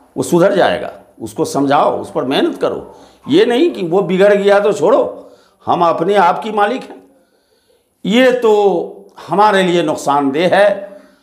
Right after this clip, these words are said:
अल्लाह के नबी ने फरमाया, "इस तरह अगर जुल्म को नहीं रोकोगे, तो जालिम को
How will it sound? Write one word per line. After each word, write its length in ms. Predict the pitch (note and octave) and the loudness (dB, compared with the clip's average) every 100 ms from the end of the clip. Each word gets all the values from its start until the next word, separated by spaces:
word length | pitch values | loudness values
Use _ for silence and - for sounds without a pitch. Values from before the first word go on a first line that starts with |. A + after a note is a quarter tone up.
| _ - | _ -2
अल्लाह 340 | E3 F3+ F#3 | 2 2 2
के 160 | F3 F3+ | 0 -2
नबी 360 | D3+ F#3 B3+ A#3 | 0 0 0 0
ने 120 | G#3 | 0
फरमाया, 540 | E3 E3 E3+ E3 E3+ | 0 0 2 4 4
"इस 280 | D#3+ F#3+ G3 | 2 -6 -4
तरह 180 | F#3+ F3+ | 0 2
अगर 320 | E3+ E3+ E3 | 2 0 -2
जुल्म 480 | A#2 F#2+ F3 F3 E3+ | -6 -6 -4 -2 -2
को 500 | F#3+ B3 - - - - _ A2+ | 2 2 0 -6 -18 -20 _ -8
नहीं 440 | C3 F3 A#3+ A#3 | -2 -2 -2 0
रोकोगे, 520 | G3 F3+ F3 C#3+ C#3+ - - - - _ _ _ _ _ _ _ - | 0 0 0 0 -2 -4 -12 -20 -20 _ _ _ _ _ _ _ -4
तो 120 | B2+ | -4
जालिम 560 | F#2+ D3 E3+ F#3 A3+ | 0 2 2 2 0
को 280 | G#3+ - G#3+ | -4 -2 2